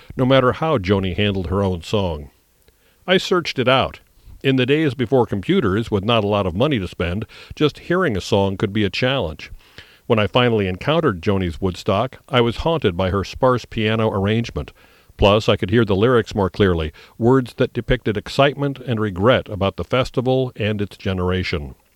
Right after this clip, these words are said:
I was now taken with Joni Mitchell as an artist and started buying her albums.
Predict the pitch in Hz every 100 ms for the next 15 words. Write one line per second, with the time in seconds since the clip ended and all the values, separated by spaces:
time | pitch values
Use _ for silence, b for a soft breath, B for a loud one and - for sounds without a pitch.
0 | _ _ - B B 123 110 139 180 147
1 | 127 123 120 92 117 117 101 123 120 110
2 | 92 95 135 156 101 - 101 95 - 123
3 | 104 104 120 113 107 113 131 147 82 78